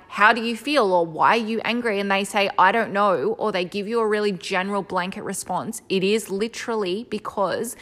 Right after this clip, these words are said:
they do not know. They don't know how they feel. Or they might know, they have a very general or blanket response of, like, "I feel angry," or "I feel frustrated," but they can't pinpoint why.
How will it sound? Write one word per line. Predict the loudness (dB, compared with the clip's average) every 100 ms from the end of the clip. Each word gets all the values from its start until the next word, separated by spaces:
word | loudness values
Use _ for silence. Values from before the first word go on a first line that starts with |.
| -20 -20 _ _ _
they | -2 -2
do | -2 -2
not | -4 -6
know. | -8 -8 -12 _ _ _ _ _ _ _ _ _ _ _
They | -4 -4
don't | 0 0 0
know | -4 -4
how | -2 -2
they | -2
feel. | -6 -6 -8 -8 -14 -20 -20 -20 -20 _
Or | 4 6 6
they | 4 4
might | 4 2
know, | 0 0 0
they | 0
have | -2 -4
a |
very | 0 0 0 -2 -16 -14
general | -4 0 0 0 0
or | -2
blanket | 0 -2 -2 -6
response | -6 -4 -4
of, | -2
like, | -2 -2
"I | -2
feel | 0 0
angry," | 2 -2 -2 -4 -8 -16 -20 -20 -20 _ _ _ _ _
or | 2 6 6 4
"I |
feel | 2 2
frustrated," | 4 2 2 -2 0 -2 -6 -14 -20 -8
but | 4 4 4 0
they | 0
can't | 4 4 4
pinpoint | 0 0 0 2
why. | 4 4 2 -4